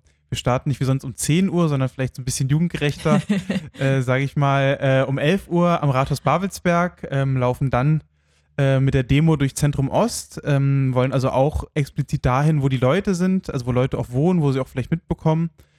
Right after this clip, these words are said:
Speaker 1: äh, dass es, äh, eine Gewerkschaft gibt, dass wir da,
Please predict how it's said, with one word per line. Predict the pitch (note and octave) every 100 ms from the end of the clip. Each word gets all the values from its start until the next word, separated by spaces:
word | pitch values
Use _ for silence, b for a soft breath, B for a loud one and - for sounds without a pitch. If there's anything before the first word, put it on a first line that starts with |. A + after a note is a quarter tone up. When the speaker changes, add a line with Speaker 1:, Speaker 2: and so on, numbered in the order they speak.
| b b -
Speaker 1:
äh, | C#3 C#3 C3+
dass | B2+ C3+
es, | B2+ -
äh, | - C3+
eine | B2+
Gewerkschaft | B2 B2 D3+ - C#3 -
gibt, | F#3+
dass | D3+ C3+
wir | C#3
da, | B2+ B2 B2